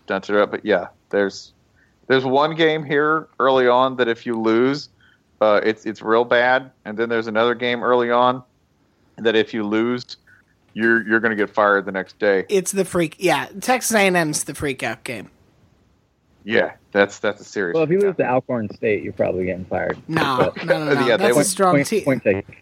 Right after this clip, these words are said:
Speaker 2: Nah, they, they're, they're playing for Steve McNair. You know this.
Speaker 3: Yeah.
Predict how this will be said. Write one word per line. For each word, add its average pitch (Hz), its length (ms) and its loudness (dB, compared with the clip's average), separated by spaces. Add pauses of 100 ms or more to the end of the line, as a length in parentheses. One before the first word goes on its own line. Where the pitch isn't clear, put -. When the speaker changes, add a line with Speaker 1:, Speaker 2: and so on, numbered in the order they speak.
(240)
Speaker 2:
Nah, 170 260 2
they, 190 220 2 (100)
they're, 180 420 0
they're 185 220 0
playing 202 260 -2
for 196 100 -8
Steve 226 300 -2
McNair. 233 480 0
You 220 120 2
know 359 220 2
this. 185 500 -2 (1800)
Speaker 3:
Yeah. 175 140 -8